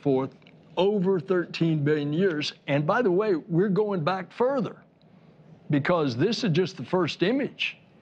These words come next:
They're going back about thirteen and a half billion years. And since we know the universe is thirteen point eight billion years old, we're going back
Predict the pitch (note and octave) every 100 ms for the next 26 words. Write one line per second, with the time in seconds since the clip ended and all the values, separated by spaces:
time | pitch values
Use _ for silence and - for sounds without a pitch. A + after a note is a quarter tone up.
0 | - - - - B2 F#3 B3+ F3 F3+ E3
1 | C3+ D#3+ F3+ D#3+ - - - C3+ B2 D#3
2 | D3 C#3 - _ _ F#3 F#3+ E3 F3+ F3
3 | D3+ C3+ A#2+ - G#3 F#3+ - D3 C#3+ C3
4 | C3 C#3 G3 G3+ D3+ D3 D3 C#3 - -
5 | - - - - - C3 C3 E3 C#3+ -
6 | C3 C#3 G3 F3 C3 D3+ F#3+ D#3+ D3+ D3
7 | D3 - - - C#3 C3 B2 - F3 F3
8 | - F3 D#3+ C3+ E3+ D3 - - E3+ F#3
9 | - A#2+ D3+ F3+ E3+ E3 D#3+ F3 E3+ C#3+
10 | D#3+ E3+ F3+ F#3+ - _ _ _ - -
11 | - - D#3+ F#3+ E3 D#3 D3 C3+ C#3 C#3